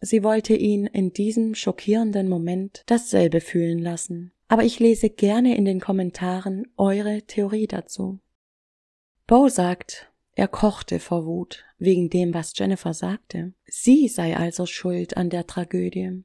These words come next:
Im Affekt schnappt er sich laut eigener Aussage einen Hammer, der ganz zufällig auf dem Küchentresen lag,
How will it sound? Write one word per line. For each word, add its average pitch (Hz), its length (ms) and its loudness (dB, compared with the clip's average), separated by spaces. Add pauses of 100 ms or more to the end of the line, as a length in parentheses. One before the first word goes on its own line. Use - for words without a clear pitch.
(120)
Im 233 160 4
Affekt 254 560 0
schnappt 262 380 0
er 247 80 2
sich 226 240 -4
laut 196 320 0
eigener 202 500 2
Aussage 170 760 -4
einen 175 420 -2
Hammer, 190 360 -2 (160)
der 175 320 2 (160)
ganz 269 600 -2
zufällig 165 760 0
auf 180 160 -4
dem 170 200 -2
Küchentresen 170 720 0
lag, 170 260 -8